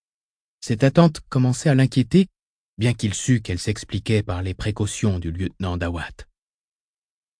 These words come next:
Ils ont tenté de s'emparer de la vie de mon fils. »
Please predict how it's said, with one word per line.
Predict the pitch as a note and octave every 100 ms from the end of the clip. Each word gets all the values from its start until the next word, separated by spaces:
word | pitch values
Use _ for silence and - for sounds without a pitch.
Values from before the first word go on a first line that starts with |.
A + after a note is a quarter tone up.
| _ _ _ _ _ _ _ _ _ _
Ils | G#2+ G2 G#2
ont | G#2
tenté | - A#2+ A#2 A2
de | F#2+
s'emparer | - - F2+ G2 F2 E2
de | E2
la |
vie | D#2+ - F2+
de | E2
mon | D#2
fils. » | D2+ - - - -